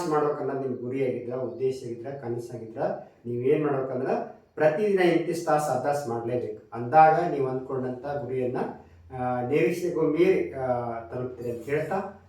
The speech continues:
ಇವತ್ತಿನ ತರಗತಿಯನ್ನ ಪ್ರಾರಂಭ ಮಾಡ್ತಾ ಇದ್ದೀವಿ. ಕರ್ನಾಟಕ ಶಾಲಾ ಪರೀಕ್ಷೆ ಮತ್ತು ಮೌಲ್ಯ ನಿರ್ಣಯ ಮಂಡಳಿ ಬಿಟ್ಟಂತ ರಾ-, ಆ, ರಾಜ್ಯ ಮಟ್ಟದ ಅರ್ಧವಾರ್ಷಿಕ ಪರೀಕ್ಷೆ ಮಾದರಿ ಪ್ರಶ್ನೆ ಪತ್ರಿಕೆ ಬಿಡಿಸ್ತಾ ಇದ್ವಿ. ಈಗಾಗಲೇ ಒಂದ್ ಅಂಕ, ಎರಡ್ ಅಂಕದ ಪ್ರಶ್ನೆ ಬಿಡಿಸಿದ್ವಿ. ಎರಡ್ ಅಂಕದ ಕೇವಲ ಎರಡು ಸಮಸ್ಯೆಗಳು ಬ-, ಉಳಿದಿದ್ದವು. ಅವು ಎರಡು ಪ್ಲಸ್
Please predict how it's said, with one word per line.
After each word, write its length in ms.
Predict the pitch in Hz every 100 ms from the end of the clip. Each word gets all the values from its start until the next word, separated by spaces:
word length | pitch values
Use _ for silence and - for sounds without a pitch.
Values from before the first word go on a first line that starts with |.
| -
ಇವತ್ತಿನ 360 | 127 131 139 127
ತರಗತಿಯನ್ನ 600 | 123 117 120 120 107 -
ಪ್ರಾರಂಭ 360 | - - 107
ಮಾಡ್ತಾ 260 | 104 - -
ಇದ್ದೀವಿ. 180 | - -
ಕರ್ನಾಟಕ 500 | 156 170 - 208 202
ಶಾಲಾ 320 | 175 175 180
ಪರೀಕ್ಷೆ 260 | 180 180 175
ಮತ್ತು 280 | 170 170 165
ಮೌಲ್ಯ 280 | 156 160
ನಿರ್ಣಯ 300 | 160 156 156
ಮಂಡಳಿ 420 | 151 143 147 147 135
ಬಿಟ್ಟಂತ 340 | 135 143 -
ರಾ-, 300 | 156 135 135
ಆ, 240 | 131 123
ರಾಜ್ಯ 180 | 135 151
ಮಟ್ಟದ 240 | 147 - 139
ಅರ್ಧವಾರ್ಷಿಕ 560 | 131 147 143 - -
ಪರೀಕ್ಷೆ 400 | 135 131 147 156
ಮಾದರಿ 340 | - - - 190
ಪ್ರಶ್ನೆ 340 | 160 - 143
ಪತ್ರಿಕೆ 300 | 131 - -
ಬಿಡಿಸ್ತಾ 340 | 120 120 -
ಇದ್ವಿ. 200 | 123 143
ಈಗಾಗಲೇ 240 | 139 139 143
ಒಂದ್ 240 | 135 135
ಅಂಕ, 200 | 135 131
ಎರಡ್ 260 | 139 135 131
ಅಂಕದ 540 | 127 139 135 131 127 123
ಪ್ರಶ್ನೆ 300 | 123 - 120
ಬಿಡಿಸಿದ್ವಿ. 760 | 113 - 131 143 - - - -
ಎರಡ್ 220 | 143 160
ಅಂಕದ 240 | 170 170
ಕೇವಲ 400 | 165 151 156 170
ಎರಡು 260 | 160 143 147
ಸಮಸ್ಯೆಗಳು 480 | 143 135 135 139 131
ಬ-, 260 | 131 123
ಉಳಿದಿದ್ದವು. 540 | 123 131 127 123 - -
ಅವು 180 | 131
ಎರಡು 320 | 151 147 139 202
ಪ್ಲಸ್ 300 | 175 175 -